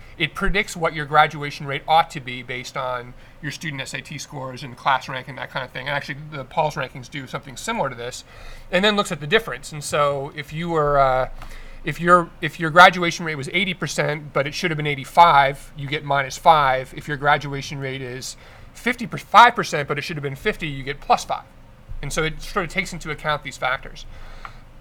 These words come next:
The, the problem is that, is that U S News has made a choice about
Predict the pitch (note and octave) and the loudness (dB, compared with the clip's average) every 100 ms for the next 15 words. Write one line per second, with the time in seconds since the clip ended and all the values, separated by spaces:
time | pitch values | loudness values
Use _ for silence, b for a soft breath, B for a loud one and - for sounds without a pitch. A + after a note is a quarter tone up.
0 | - - D#3+ E3 - E3+ B3+ C4+ A3 F3+ | -20 -14 -4 -4 -4 4 8 8 6 -2
1 | E3 D#3+ E3 - - E3+ C#3+ D#3+ D3 - | 0 0 -2 -10 -10 -8 -4 -2 -2 -6
2 | - - - E3 F3+ F3 F#3+ F3 D#3+ E3 | -18 -20 -16 -6 -2 0 -2 -4 -2 -4
3 | C#3 - A3 F3 D#3+ C#3+ C#3 C3+ | -6 -2 0 0 0 2 2 2